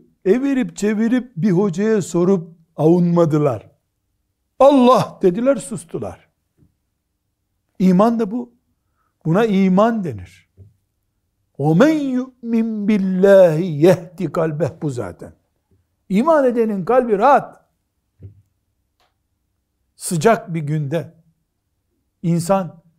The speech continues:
denize dalıp yüzünce nasıl rahatlıyor? "Oh!" yapıyorsun.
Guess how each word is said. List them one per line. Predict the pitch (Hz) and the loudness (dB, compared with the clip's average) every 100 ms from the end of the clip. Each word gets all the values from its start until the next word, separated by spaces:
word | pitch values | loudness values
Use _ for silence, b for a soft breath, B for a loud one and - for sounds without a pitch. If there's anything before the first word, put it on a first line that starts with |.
| _ _ - | _ _ -4
denize | 165 175 160 190 180 - _ - | -2 0 -2 -4 -4 -10 _ -6
dalıp | 151 156 170 - - _ _ | -2 0 -2 -6 -20 _ _
yüzünce | 160 160 151 180 165 175 151 - _ _ _ _ 170 | -4 -4 -2 -4 -4 -4 -6 -10 _ _ _ _ -8
nasıl | 170 320 262 | -4 -2 2
rahatlıyor? | 185 156 156 143 160 214 - _ _ _ _ _ _ | 2 2 -2 -8 -10 -10 -18 _ _ _ _ _ _
"Oh!" | 185 147 107 104 139 | -10 -8 -10 -14 -14
yapıyorsun. | 139 117 135 120 170 165 - | -14 -12 -12 -12 -12 -18 -20